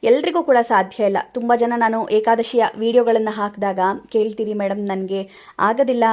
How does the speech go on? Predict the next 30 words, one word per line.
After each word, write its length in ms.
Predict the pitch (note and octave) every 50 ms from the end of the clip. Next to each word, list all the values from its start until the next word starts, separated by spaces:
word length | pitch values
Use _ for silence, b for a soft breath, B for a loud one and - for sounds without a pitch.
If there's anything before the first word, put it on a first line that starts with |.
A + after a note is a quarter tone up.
| A3 - - -
ಆ, 140 | A3 G#3 G3
ಉಪವಾಸವನ್ನ 580 | G3 G3 F#3+ G3 G#3 G3+ G3+ G3+ G#3+ G3+ G3+ G3
ಮಾಡ್ಲಿಕ್ಕೆ 400 | G3+ F#3+ F#3 F#3 G3 G3 - G3
ಪೂರ್ಣವಾಗಿ, 640 | G3 - G3 G3 F#3+ F#3+ F#3+ F#3+ F#3 F#3 G3 G#3
ನಾನು 200 | G#3 G3 F#3+ F#3+
ಈ 80 | F#3 F#3+
ರೀತಿ 220 | F#3+ F#3 F#3 G3
ಏನಾದ್ರೂ 300 | F#3+ F#3 F#3 F#3 F#3+ G3
ತಗೊಳ್ಬೋದಾ?" 600 | G3 G3 F#3 E3+ F#3+ G3+ G#3+ G3+ G3 F#3+ F#3 G3
ಅಂತ 200 | F#3+ F#3 F3+ F#3
ಹೇಳಿ 240 | F#3 G3+ F#3+ F3+ F3+
ಕೇಳ್ತಾ 360 | F#3 - G3 F#3 F#3 - G3
ಇರ್ತೀರಿ. 360 | F#3 F#3 - - G3+ A#3 B3 B B B B B B B -
ಹಾಗಾಗಿ 360 | G#3+ G3 G3 G#3 G#3 G#3+ C4
ನಾನು 240 | C4+ B3+ A3 A3 G#3+
ಈ 120 | - G#3
ಒಂದು 200 | G3+ G3 G3 F#3+
ಮಾಹಿತಿಯನ್ನ 400 | F#3+ F#3+ F#3 F#3 F#3+ G3 F#3+ G3
ನಿಮ್ಗೆ 180 | G#3 G3+ F#3+ F#3
ಹೇಳ್ತಾ 280 | G3+ F#3 F3 F3 - F3+
ಇರ್ತೀನಿ. 280 | F3 - F3+ F#3 - -
ನಿಮ್ಗೆ, 480 | G#3 G#3+ G#3+ G#3 G#3 G#3 G#3 - - -
ಆ, 160 | - F#3 F3+
ತುಂಬಾ 400 | F3+ F3+ A#3 A3+ C4+ C#4+ D4+ C4+
ಪೂರ್ಣವಾಗಿ 640 | A#3+ - A#3+ A3+ B3+ D4 E4 E4 D#4+ D4+ C#4 B3+ A#3+
ಉಪವಾಸ 340 | A#3+ - - G#3+ G#3 G#3 A#3
ಮಾಡ್ಲಿಕ್ಕೆ 380 | G#3+ G#3 G3 F#3+ G3 G3 - G3
ಆಗ್ಲಿಲ್ಲ 320 | F#3+ F#3 F#3+ G3 G#3 G3+ F#3+
ಅಂದ್ರೂ 180 | F#3+ F#3 F#3+
ಕೂಡ 200 | F#3 - F#3+ F#3+